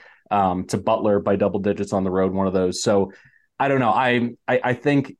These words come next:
I agree with your assessment from both of you guys, where if you're gonna play it, play it on the money line. K-State gets this win. Otherwise, it's a pass, because I just don't see Kansas doing enough right now at a really high level to justify them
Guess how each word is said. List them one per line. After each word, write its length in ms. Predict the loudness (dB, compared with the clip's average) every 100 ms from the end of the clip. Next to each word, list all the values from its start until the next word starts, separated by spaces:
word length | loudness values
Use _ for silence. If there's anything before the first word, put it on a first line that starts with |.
| -2
I 100 | 0
agree 340 | 0 2 2
with 220 | 2 0
your 120 | -2 -4
assessment 680 | -2 -4 -2 -4 -4 -8
from 180 | -4 0
both 220 | 2 2
of 60 | 0
you 100 | 0
guys, 320 | 2 2 0
where 100 | -2
if 80 | 0
you're 60 | 0
gonna 140 | -2
play 240 | 0 0
it, 120 | 0 0
play 160 | 2
it 60 | 2
on 100 | 2
the 60 |
money 220 | 2 0 0
line. 400 | 0 0 -4 -4
K-State 360 | -4 0 0
gets 200 | 0 -2
this 180 | -6 -4
win. 240 | -2 -2
Otherwise, 460 | 0 0 2 2 -2
it's 120 | -6
a 60 | -8
pass, 460 | -2 -2 -2 -4 -12 -20 _
because 240 | 0 0 0
I 160 | 0 2
just 140 | 2
don't 160 | 2 2
see 180 | 0 0
Kansas 380 | -2 -2 -2
doing 300 | -2 0 0
enough 480 | -2 -2 0 -2 -4 -6
right 300 | 0 0 0
now 400 | -2 2 0 0 -8 -4
at 100 | 0
a 60 |
really 360 | 2 2 2 2
high 240 | 2 0
level 340 | 2 0 0 -4
to 80 |
justify 560 | -4 -4 -4 -4 0 0
them 440 | 0 0 0 -4